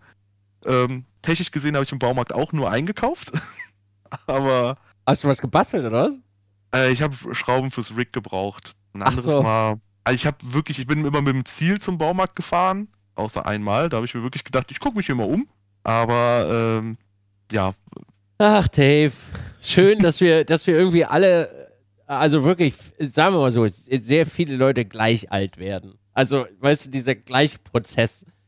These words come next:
Speaker 2: Und
Speaker 1: Mhm.
Speaker 2: irgendwann gehst du da einfach hin und willst Schrauben haben und dann kommst du zurück mit, "Ah, ich hab mir noch eine Rolle Gaffertape gekauft. Ach ja, so ein bisschen, äh,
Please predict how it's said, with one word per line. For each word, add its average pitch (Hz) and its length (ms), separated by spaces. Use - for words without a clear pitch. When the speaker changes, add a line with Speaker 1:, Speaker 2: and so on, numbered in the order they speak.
Speaker 2:
Und 151 120
Speaker 1:
Mhm. 175 60
Speaker 2:
irgendwann 196 360
gehst 202 280
du 202 80
da 160 80
einfach 156 300
hin 202 200
und 143 140
willst 135 200
Schrauben 170 500
haben 156 200
und 131 60
dann 117 80
kommst 139 320
du 139 60
zurück 131 400
mit, 120 200
"Ah, 466 160
ich - 100
hab - 160
mir 165 80
noch 151 140
eine 143 100
Rolle 113 260
Gaffertape 208 640
gekauft. 143 800
Ach - 220
ja, 254 300
so 208 80
ein 185 80
bisschen, 175 440
äh, 147 360